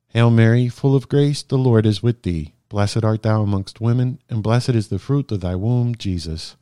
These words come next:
Holy Mary, Mother of God, pray for us sinners, now and at the hour of our death. Amen.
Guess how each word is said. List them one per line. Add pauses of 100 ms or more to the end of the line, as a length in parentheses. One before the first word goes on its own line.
(500)
Holy
Mary,
Mother
of
God, (180)
pray
for
us
sinners, (400)
now
and
at
the
hour
of
our
death. (180)
Amen.